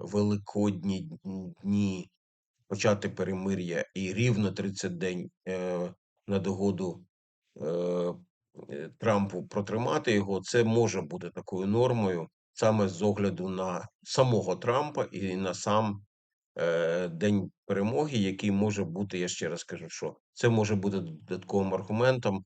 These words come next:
е, який заманить чи дасть моральне право певній частині людей туди приїхати. Тому я, м,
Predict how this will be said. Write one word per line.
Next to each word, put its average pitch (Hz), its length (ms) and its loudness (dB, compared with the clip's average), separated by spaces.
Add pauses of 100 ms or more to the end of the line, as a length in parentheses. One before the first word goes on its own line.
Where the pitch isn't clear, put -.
(360)
е, 87 220 0
який 90 300 0
заманить 92 540 0
чи 87 480 -4
дасть 101 580 -4 (200)
моральне 95 540 2
право 104 520 2 (320)
певній 98 340 2
частині 92 460 -6
людей 87 320 -4
туди 85 240 -10
приїхати. 87 640 -10 (480)
Тому 135 280 0
я, 120 300 6 (160)
м, 98 280 -2